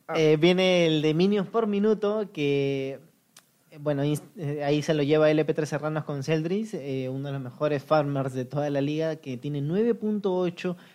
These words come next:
Speaker 2: minions por minuto.
Speaker 1: ¿Qué
Speaker 2: Eso
Speaker 1: es, qué es exactamente ese, ese minion?
Speaker 2: O sea, que, eh, asesinar a los súbditos, a los
Speaker 1: Ah,
Speaker 2: neutrales.
Speaker 1: ya.
Speaker 2: Entonces, en... lo normal en una partida de oro para arriba de un jugador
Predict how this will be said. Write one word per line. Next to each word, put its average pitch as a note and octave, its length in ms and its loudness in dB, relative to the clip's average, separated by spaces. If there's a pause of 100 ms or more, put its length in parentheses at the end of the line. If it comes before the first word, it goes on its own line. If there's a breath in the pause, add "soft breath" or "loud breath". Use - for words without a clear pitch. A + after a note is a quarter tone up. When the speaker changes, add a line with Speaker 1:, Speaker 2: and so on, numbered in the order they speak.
(120 loud breath)
Speaker 2:
minions E3 540 -4
por E3+ 260 -4
minuto. E3 440 -2 (160 loud breath)
Speaker 1:
¿Qué - 100 -2
Speaker 2:
Eso F3 100 4
Speaker 1:
es, - 380 -6
qué A#3 140 -6
es C3 100 -12
exactamente C3 640 -18
ese, C3 260 -20
ese - 200 -20
minion? - 220 -20 (180)
Speaker 2:
O - 100 -4
sea, C#3+ 200 0
que, C#3+ 180 -4 (320)
eh, E3 340 -2
asesinar E3 500 0
a F3+ 60 4
los D#3+ 240 2
súbditos, F3+ 600 -2
a D#3 80 0
los C#3 960 -2
Speaker 1:
Ah, G3 140 0
Speaker 2:
neutrales. F#3+ 420 4
Speaker 1:
ya. D3+ 140 -8 (500)
Speaker 2:
Entonces, D3 560 -6
en... C#3+ 340 -6 (120)
lo F3+ 360 4
normal A3+ 520 4
en F3+ 100 2
una A#3+ 240 -2
partida C#3+ 580 -4
de A#2 300 -18 (380)
oro E3+ 300 2
para B2 340 -2
arriba D3+ 480 0
de C#3 80 -4
un C3+ 80 -4
jugador B2 600 -4